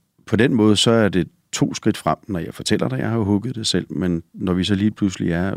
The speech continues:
i en skov oppe i Sverige, og jeg skal ud og fælde træ for at holde os varme, vi ligger i telt, ikke? Og jeg ikke kan finde ud af det, så er det fire skridt tilbage.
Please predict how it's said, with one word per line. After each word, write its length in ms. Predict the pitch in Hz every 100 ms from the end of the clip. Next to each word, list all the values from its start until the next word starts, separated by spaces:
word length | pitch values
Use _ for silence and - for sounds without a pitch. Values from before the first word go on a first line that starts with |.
| -
i 40 | 90
en 80 |
skov 300 | 90 98 87 -
oppe 200 | 80 -
i 40 |
Sverige, 460 | - 85 76 92 87
og 120 | 82
jeg 120 | 82
skal 120 | -
ud 100 | 85
og 80 | 87
fælde 240 | - 73 55
træ 220 | - 67
for 160 | - 78
at 60 |
holde 160 | 78 87
os 80 | 90
varme, 300 | 71 64 85
vi 80 |
ligger 260 | 87 87 80
i 40 |
telt, 320 | 73 78 - -
ikke? 160 | -
Og 100 | 90
jeg 80 | 80
ikke 120 | 80
kan 140 | - 92
finde 240 | 90 80
ud 120 | -
af 160 | 65 73
det, 120 | -
så 100 | -
er 60 | 69
det 120 | -
fire 260 | - 73 -
skridt 260 | - -
tilbage. 360 | - - -